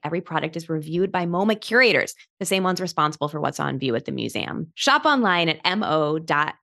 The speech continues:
M A slash a thing or two or in store in New York City, Soho, Midtown, and the museum. Every purchase supports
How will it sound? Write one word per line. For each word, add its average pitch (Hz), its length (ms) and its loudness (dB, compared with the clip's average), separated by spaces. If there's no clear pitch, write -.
M 165 280 -2
A 139 320 0
slash 156 480 0
a 160 40 -4
thing 143 240 -4
or 135 80 -4
two 131 440 -2
or 190 180 6
in 185 180 2
store 139 420 0
in 160 260 -2
New 160 80 2
York 156 260 2
City, 127 320 -6
Soho, 175 380 0
Midtown, 156 480 -2
and 143 160 2
the - 40 0
museum. - 460 -4
Every 190 200 4
purchase 165 360 -2
supports 147 460 -2